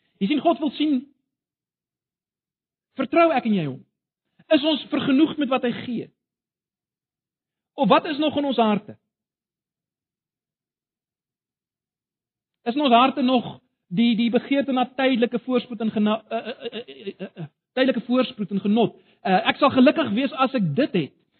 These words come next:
Eh, ek sal tevrede wees as ek dat het. As ek 'n beter dit het en 'n beter dat het. Of is jy vergenoeg met dit wat God vir jou gee in Christus Jesus? En dis waarmee God besig is.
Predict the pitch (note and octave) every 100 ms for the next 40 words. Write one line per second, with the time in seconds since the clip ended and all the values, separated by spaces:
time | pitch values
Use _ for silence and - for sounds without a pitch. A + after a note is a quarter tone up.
0 | _ - F#3 A3 C4+ C4 - D#4 D4+ C4+
1 | C#4 B3+ B3 F#3 D3 C4 - F#3+ D3 _
2 | _ _ _ A#3 B3+ B3+ F#3+ B3+ C#4+ B3+
3 | C4+ - D#3 - _ _ G#3 A#3 C#4 C4
4 | G#3+ A3+ - A#2+ - _ _ _ _ _
5 | _ _ _ _ F3+ G3 G3+ G#3+ G3 F3+
6 | B3+ - - _ _ _ _ _ _ F#3
7 | E3+ F3+ - _ _ _ _ - F3+ F3
8 | D#3+ D#3 - C#3 C3+ B2+ _ _ _ _
9 | _ D3+ C#3 - C3+ - _ _ A#2+ A2
10 | _ _ _ _ _ _ _ _ _ _
11 | E3+ A#3 G3 G3+ G3 F#3 F3 A#3+ E3+ _